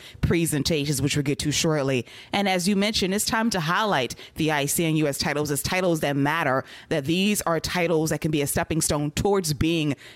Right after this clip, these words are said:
a W W E, a Universal Champion someday. I love the video packages. I love the lineage of these titles and the men that hold them and the challengers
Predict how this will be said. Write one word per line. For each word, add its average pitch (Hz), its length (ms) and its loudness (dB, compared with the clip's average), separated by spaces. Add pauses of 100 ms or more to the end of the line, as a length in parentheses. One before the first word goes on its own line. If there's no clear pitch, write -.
(120)
a 156 160 0
W 175 320 0
W 151 500 2
E, 151 140 4
a 139 40 2
Universal 147 500 0
Champion 170 460 -2
someday. 127 600 0 (240)
I 156 120 -2
love 156 280 2
the 208 60 2
video 185 340 2
packages. 143 480 0
I 147 60 0
love 147 160 0
the 165 80 2
lineage 175 500 2
of 147 140 0
these 139 160 0
titles 147 420 0 (240)
and 175 160 0
the 165 80 0
men 156 300 2
that 147 120 0
hold 214 420 2
them 170 180 2
and 151 80 0
the 165 40 -2
challengers 185 720 2